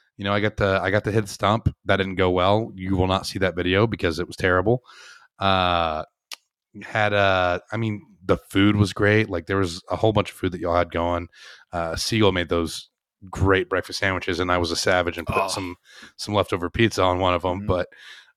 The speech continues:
Speaker 1: uh, I mean, it was just, it was a really cool experience. Different tailgating scene from, like, what we, what I'm used to, but still just fantastic.
Speaker 2: It's definitely di-, I mean, 'cause I've been down in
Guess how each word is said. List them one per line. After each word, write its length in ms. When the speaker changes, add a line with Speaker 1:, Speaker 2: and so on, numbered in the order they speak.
Speaker 1:
uh, 540
I 60
mean, 140
it 100
was 140
just, 420
it 120
was 180
a 60
really 400
cool 200
experience. 420
Different 560
tailgating 440
scene 260
from, 140
like, 160
what 240
we, 280
what 180
I'm 200
used 260
to, 220
but 300
still 540
just 300
fantastic. 640
Speaker 2:
It's 680
definitely 680
di-, 240
I 80
mean, 240
'cause 240
I've 220
been 180
down 400
in 560